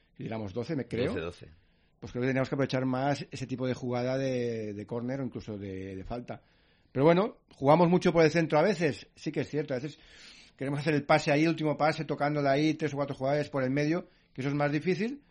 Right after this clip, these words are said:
Speaker 1: pero bueno, eso quiere decir en un momento que como el otro equipo lo sabe, pues igual nos deja las bandas y ahí tenemos a Super Javi López y a Super Dídac, que van a, que entran, o sea, Dídac más de una vez se fue del, del lateral y entró en el área, regateando,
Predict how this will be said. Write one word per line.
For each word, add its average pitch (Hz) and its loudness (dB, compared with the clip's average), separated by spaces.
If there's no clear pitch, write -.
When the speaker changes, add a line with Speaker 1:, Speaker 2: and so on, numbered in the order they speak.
Speaker 1:
pero 131 0
bueno, 170 2
eso 156 -6
quiere 156 0
decir 156 -2
en 165 0
un 165 4
momento 175 2
que 151 2
como 120 -6
el 127 -14
otro 135 -6
equipo 170 -2
lo 156 2
sabe, 196 2
pues 113 -8
igual 135 2
nos 147 2
deja 151 4
las 151 6
bandas 185 4
y 156 2
ahí 147 2
tenemos 147 0
a 139 0
Super 139 0
Javi 165 0
López 180 4
y 135 4
a 123 0
Super 143 2
Dídac, 202 4
que 131 -6
van 139 0
a, 147 0
que 139 2
entran, 156 4
o - -4
sea, 120 -2
Dídac 131 0
más 151 2
de 151 -2
una 170 6
vez 175 2
se 123 -2
fue 127 -2
del, 139 0
del 143 -2
lateral 139 2
y - 2
entró 139 0
en 156 -2
el 147 0
área, 151 0
regateando, 120 -4